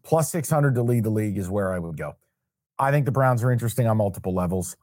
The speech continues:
Wouldn't play 'em to win a Super Bowl, but a bomb pop, if you wanted it, plus thirty-five hundred. I think there's something like plus twenty-eight hundred to get there. Sorry.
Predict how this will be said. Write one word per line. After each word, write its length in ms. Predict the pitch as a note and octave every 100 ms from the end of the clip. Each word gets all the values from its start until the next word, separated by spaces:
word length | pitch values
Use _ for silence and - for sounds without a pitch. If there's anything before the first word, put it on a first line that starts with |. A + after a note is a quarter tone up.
| -
Wouldn't 380 | G#2 D3+ D#3 C3
play 260 | C#3+ C3+
'em 100 | C3
to 80 | A#2+
win 160 | A#2+ A2+
a 60 |
Super 320 | - C3 A#2
Bowl, 280 | A#2+ B2+ B2+
but 140 | A2+ F#2+
a 40 |
bomb 380 | D#2 A#2+ C3+ C#3+
pop, 400 | C3+ C#3 D#3 -
if 140 | G#2
you 80 | G#2+
wanted 360 | G#2+ C#3+ C3+ G2
it, 160 | F#2+
plus 240 | - A#2 -
thirty-five 540 | B2 A#2+ A2 A#2+ A#2+
hundred. 320 | A2+ C3 C#3+ - _ _ _
I 60 | G#2
think 160 | E3+ E3+
there's 160 | B2+
something 280 | D#3 B2+ C3
like 180 | A2 -
plus 220 | C#3 A#2+
twenty-eight 440 | - C3 A#2 B2
hundred 240 | A#2 G2+ F2
to 60 |
get 440 | E2 D2+ A#2+ - -
there. 300 | D#2 - - _ _ _ - _ _ _ _ _ _ _ _ _ -
Sorry. 420 | D#3 B2 D2+